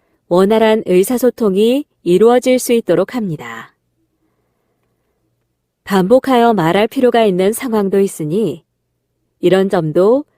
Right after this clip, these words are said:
생각해두면 좋습니다. 둘째, 청각장애인과 대화를 나눌 때에는 의미가 상통하는 표정 또는 몸짓을 적극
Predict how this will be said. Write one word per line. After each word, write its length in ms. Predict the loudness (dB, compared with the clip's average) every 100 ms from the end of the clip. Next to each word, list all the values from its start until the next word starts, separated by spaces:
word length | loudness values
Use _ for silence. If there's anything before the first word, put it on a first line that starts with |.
| _ _
생각해두면 920 | -6 -2 0 -2 0 0 0 0 -2
좋습니다. 800 | -2 -2 -2 -6 -6 -8 -14 -18 -20 _ _ _ _ _ _ _ _ _ _ -2
둘째, 680 | 2 2 2 2 4 2 0 _ _ _ _
청각장애인과 1120 | -4 0 0 -2 0 0 2 2 2 0 0 -2
대화를 440 | -2 0 0 0
나눌 300 | 0 0 -2
때에는 640 | -2 -2 -2 -4 -4 -10 -16 _ _ _ _ _ _ _ 0
의미가 480 | 2 4 2 0
상통하는 680 | 0 -4 -4 -2 0 0 0
표정 560 | -2 -6 -6 -10 -12 _ _ _ _ _ -4
또는 320 | 0 0 0
몸짓을 800 | -2 -2 -4 -4 2 4 2 0 _ _ _
적극 520 | -8 -6 -2 0 0